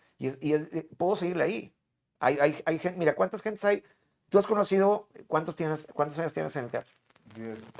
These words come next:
Speaker 1: Diez años. ¿Cuántas gentes conociste de tu generación que entraron contigo y eran un gen-, una generación grande? ¿Cuántos hacen teatro ahora?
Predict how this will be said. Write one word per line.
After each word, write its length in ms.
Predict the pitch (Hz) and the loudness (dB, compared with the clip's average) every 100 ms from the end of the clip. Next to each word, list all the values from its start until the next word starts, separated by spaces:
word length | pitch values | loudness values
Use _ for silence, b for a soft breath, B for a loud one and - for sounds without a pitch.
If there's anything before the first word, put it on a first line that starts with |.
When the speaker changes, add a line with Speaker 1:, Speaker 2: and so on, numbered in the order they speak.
| - | -12
Speaker 1:
Diez 240 | 139 147 147 | -2 0 2
años. 280 | 113 107 b b | 0 -4 b b
¿Cuántas 280 | - 180 202 | 0 0 2
gentes 200 | 196 190 | -2 -2
conociste 540 | 170 160 165 196 190 - _ - | -2 -2 2 2 2 -6 _ -8
de 140 | 120 | -8
tu 120 | - | -4
generación 540 | 135 143 139 127 202 220 | 2 4 4 2 -2 -2
que 80 | 143 | -4
entraron 240 | 160 226 | -2 -2
contigo 480 | 208 156 160 208 - _ _ _ _ _ _ _ _ _ _ _ | -2 -2 -4 -4 -8 _ _ _ _ _ _ _ _ _ _ _
y 120 | 127 | 4
eran 140 | 135 160 | 4 4
un 60 | |
gen-, 160 | 160 165 | -2 -2
una 220 | 156 175 - | -4 -8 -4
generación 340 | 156 143 147 | -2 0 0
grande? 380 | 151 160 165 196 | 4 4 2 -2
¿Cuántos 240 | 190 185 180 | -2 -2 -2
hacen 220 | 165 170 | -2 -2
teatro 220 | 156 147 | -2 -2
ahora? 160 | - | -4